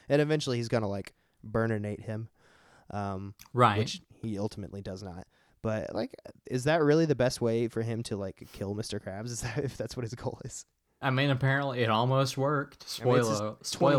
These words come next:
Speaker 1: twenty-sixth
Speaker 2: alert.
Speaker 1: plan.
Speaker 2: Right.
Speaker 1: Um, but yeah, so that's how King Neptune gets introduced. Um, and he has a daughter, Mindy, voiced by Scarlett Johansson.
Speaker 2: Scarlett Johansson. Yeah. Weird, right?
Speaker 1: Weird.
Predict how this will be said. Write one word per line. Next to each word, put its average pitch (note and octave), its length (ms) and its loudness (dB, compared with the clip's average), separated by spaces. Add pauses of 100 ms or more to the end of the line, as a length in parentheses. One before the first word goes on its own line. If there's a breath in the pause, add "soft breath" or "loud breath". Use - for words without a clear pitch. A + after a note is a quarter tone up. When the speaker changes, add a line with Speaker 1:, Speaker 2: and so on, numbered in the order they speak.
Speaker 1:
twenty-sixth G#2 220 0
Speaker 2:
alert. A2+ 140 -4
Speaker 1:
plan. G#2+ 440 -8 (800)
Speaker 2:
Right. G#2+ 300 -2
Speaker 1:
Um, G2 140 -14 (1700 soft breath)
but A#2 240 -2
yeah, A#2 160 -2
so - 140 0
that's A3 180 8
how F3 220 10
King C3+ 260 -2
Neptune A#2+ 400 0
gets A2 180 -8
introduced. G#2 720 -6
Um, G#2+ 460 -6
and B2 140 -4
he F3+ 100 0
has D#3+ 140 2
a C#3+ 60 0
daughter, C#3+ 360 2
Mindy, A2+ 480 -2
voiced C#3+ 340 0
by G#2+ 380 -4
Scarlett G3+ 480 4
Johansson. C#3+ 540 2
Speaker 2:
Scarlett C#3+ 180 -2
Johansson. A#2+ 580 -6
Yeah. C3+ 460 -6
Weird, B2 500 0
right? C#3+ 340 -2 (280)
Speaker 1:
Weird. D#3+ 560 6